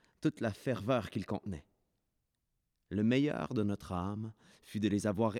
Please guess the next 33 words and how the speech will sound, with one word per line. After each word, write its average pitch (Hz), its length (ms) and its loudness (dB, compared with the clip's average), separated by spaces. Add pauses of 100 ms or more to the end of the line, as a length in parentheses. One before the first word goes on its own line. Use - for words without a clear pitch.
écoutés, - 520 -10 (580)
dans 90 160 2
l'apaisement 113 580 2
mystique 113 500 0
des 85 140 -2
grands 92 240 -2
calmes, 107 480 -4 (600)
comme 127 240 6
dans 104 140 8
le 101 80 4
déchaînement 113 600 4
des 98 120 2
tempêtes, 85 720 -6 (120)
les 92 200 -2
hurlements 107 400 2
du 104 160 -2
vent, 95 200 -2 (180)
la 90 100 -2
colère 101 320 -2
des 92 120 -2
lames. 85 360 -4 (760)
Partir, 127 560 -2
pour 107 260 -2
nous, 127 200 4 (800)
c'est - 160 -2
retrouver 127 360 4
la 131 140 4
mer 113 400 0
et 101 80 2
nous 107 120 4
retrouver 123 420 2
en 101 160 0
elle. 123 220 -4